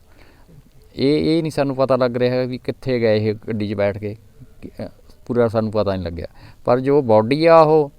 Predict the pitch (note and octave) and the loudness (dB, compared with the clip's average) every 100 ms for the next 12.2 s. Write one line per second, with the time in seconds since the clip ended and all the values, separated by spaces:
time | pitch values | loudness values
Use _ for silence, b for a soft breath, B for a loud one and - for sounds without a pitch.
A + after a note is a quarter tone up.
0 | - D3+ C#3+ C#3+ C#3 C3 - C3+ C3 C3 | -4 -2 -2 -2 -2 -2 -2 -2 0 0
1 | C3 C#3+ C#3 C3 B2+ B2 B2 A#2+ B2 A#2+ | 2 0 0 -4 -4 -4 -2 -2 -2 -2
2 | A#2 A#2+ A#2+ A#2 A#2+ A#2+ A#2+ A2+ A2+ A2+ | 0 -2 -2 -6 -6 -4 -4 -6 -10 -8
3 | B2 C3 B2 - - A#2+ A#2 A2+ A2+ A2 | -6 -6 -8 -14 -10 -6 -4 -4 -6 -6
4 | A2+ G#2+ A2 - G#2 G#2 G#2+ - G#2 G#2+ | -8 -6 -6 -6 -6 -4 -6 -6 -6 -6
5 | G#2 b b b - G#2+ G#2 G#2 G2+ G2+ | -6 b b b -10 -2 2 2 2 0
6 | F#2+ G2+ F#2+ G2 G2+ G2+ F#2+ F#2+ G#2+ F#2+ | 0 0 2 0 -2 -2 -4 -2 -2 -4
7 | F2 F#2+ F2+ - b b b - B2+ D#3+ | -4 -8 -8 -14 b b b -10 -2 0
8 | C#3 C3 C3+ A#2+ A#2 A#2 A#2+ A#2 A2 G#2+ | 0 -2 0 2 4 2 0 0 -2 0
9 | A2+ A2+ A2 G#2+ A2+ A2+ - G#2+ G#2+ G#2 | -2 0 0 -2 -2 -6 -4 -4 -2 -2
10 | G2+ A#2+ - A#2 A2 A2+ G#2+ G#2+ G#2+ G2+ | -4 -6 -10 -4 -4 -4 -6 -6 -6 -8
11 | G#2+ - G#2 F#2+ - G2+ F#2+ F2+ F#2 F#2 | -10 -6 -6 -4 -6 -4 -4 -6 -6 -6
12 | F2 | -8